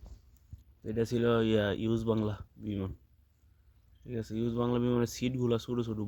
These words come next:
বইতে অসুবিধা হয়। ঠিক আছে? আগে যে সময় আইতাম, সেই সময় কফিলে ইয়া দিত, সৌদি এয়ারলাইন্স দিত, সামান কম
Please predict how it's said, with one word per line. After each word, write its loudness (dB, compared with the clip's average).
বইতে -2
অসুবিধা -4
হয়। -6
ঠিক -6
আছে? -14
আগে 2
যে 0
সময় -4
আইতাম, -6
সেই -4
সময় -6
কফিলে -4
ইয়া -4
দিত, -4
সৌদি 2
এয়ারলাইন্স 8
দিত, 2
সামান 2
কম -2